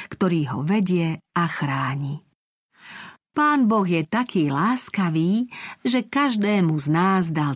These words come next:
takúto ochranu. Tak, tíško, rozprávanie sa začína. Helenka je dobré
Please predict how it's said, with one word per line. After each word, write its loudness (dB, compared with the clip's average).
takúto -4
ochranu. -2
Tak, -4
tíško, -6
rozprávanie 2
sa -2
začína. -2
Helenka 2
je 2
dobré 0